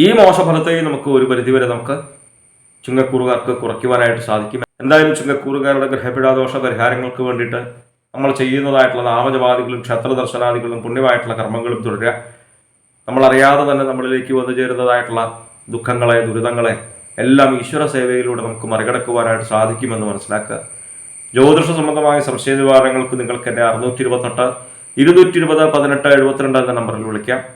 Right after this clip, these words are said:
നയൻ ഫോർ നയൻ സെവൻ സീറോ നയൻ ഡബിൾ ഫൈവ് ഡബിൾ സെവൻ എന്ന നമ്പറിൽ WhatsApp ഉണ്ട്. WhatsApp-ൽ നിങ്ങൾക്ക് നിങ്ങളുടെ ജനിച്ച സമയവും സ്ഥലവും date of birth-ഉം ഒക്കെ അയച്ചു തരികയാണ് എങ്കിൽ ഗൃഹസ്ഥിതി ഉണ്ടാക്കി ഇപ്പോഴത്തെ മഹാദശയും ദശാപഹാരവും നമുക്ക് മനസ്സിലാക്കുവാനായിട്ട് സാധിക്കും.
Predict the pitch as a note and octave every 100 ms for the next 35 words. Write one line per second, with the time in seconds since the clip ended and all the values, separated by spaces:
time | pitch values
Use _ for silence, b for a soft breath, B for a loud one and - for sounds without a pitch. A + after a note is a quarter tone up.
0 | _ _ _ _ _ _ _ - C3 D3+
1 | D#3+ D#3 D#3 C#3+ C#3+ D3+ D#3 C#3+ C#3+ C#3+
2 | C3+ C3+ C3+ B2+ C3 C#3+ C#3+ D3 - B2+
3 | C#3 D3 D3 D3+ D#3 - C3 B2+ A#2+ A#2+
4 | A2+ A2+ A2 B2+ B2 A#2 A2+ A2 C3 -
5 | C3+ A#2+ A#2+ A#2 C3+ D#3 B B B B
6 | _ - D3 D#3 D#3+ D#3 D3 D3 - D#3
7 | C#3 C#3 C#3+ D3 D3 C3+ B2+ C3+ C#3 C3
8 | C3 C3 C3+ C3 C3 B2 A#2 A#2 C3+ B2+
9 | C3 B2+ A#2 A#2 B2 A2 G#2+ C3 - B
10 | B B B - B2+ C#3 D3 C#3+ C#3 A#2
11 | A#2 A2+ A#2+ A#2+ A#2+ A2+ A2+ A2 A#2+ B2+
12 | B2 B2+ B2 A2 G#2+ A#2 B2+ C3+ C3 B2+
13 | A#2+ A2 G#2+ G#2 A2+ B2+ B2+ A2+ G#2 G2
14 | G#2 G2+ G2+